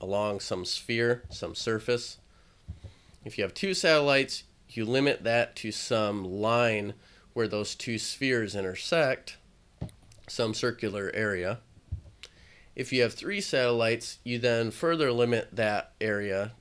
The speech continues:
down to two possible points, which you can then determine which one of those two you're at using the fourth satellite. So it's important that you can pick up more satellites to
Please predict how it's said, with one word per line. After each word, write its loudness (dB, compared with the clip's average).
down 2
to -6
two -8
possible -4
points, -4
which -6
you -6
can -2
then -2
determine 0
which -6
one -2
of -4
those -6
two -6
you're -4
at 0
using -6
the -8
fourth -8
satellite. -8
So -2
it's -8
important 0
that -2
you -6
can -6
pick -8
up -6
more -4
satellites -4
to -8